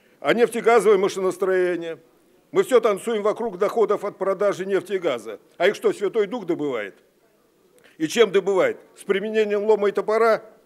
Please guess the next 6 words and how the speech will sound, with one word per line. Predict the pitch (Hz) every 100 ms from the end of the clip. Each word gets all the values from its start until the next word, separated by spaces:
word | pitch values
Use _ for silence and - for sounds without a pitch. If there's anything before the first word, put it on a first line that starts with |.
| _ _ _
Да | 135
нет, | 190 220 175
нынче | 208 -
такие | - 196 247
сложнейшие | 214 208 180 208 185 190 185
технологии | 165 175 208 208 170 175 165